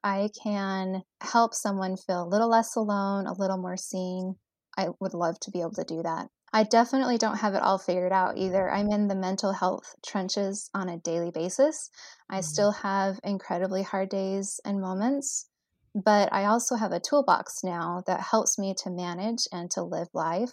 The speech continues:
Speaker 1: not just to exist.
Speaker 2: Hmm.
Speaker 1: And so I want to share some of what's in that toolbox.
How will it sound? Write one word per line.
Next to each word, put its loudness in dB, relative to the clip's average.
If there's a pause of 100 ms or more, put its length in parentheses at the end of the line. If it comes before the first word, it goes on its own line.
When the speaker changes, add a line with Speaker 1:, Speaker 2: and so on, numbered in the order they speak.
Speaker 1:
not -6
just -2
to -4
exist. -8 (260)
Speaker 2:
Hmm. -2
Speaker 1:
And -2
so 2
I 6
want 2
to 2
share 4
some -2
of -6
what's -4
in -4
that -4
toolbox. -6